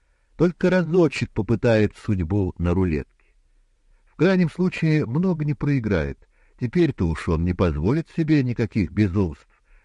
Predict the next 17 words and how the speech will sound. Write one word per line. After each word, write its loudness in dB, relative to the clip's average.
так 2
что 2
риска 0
никакого. -2
А 0
в -20
случае 0
выигрыша 0
должен 0
же -2
он 0
когда-то 0
и 0
выиграть, 0
и 0
тогда 2
подумать -2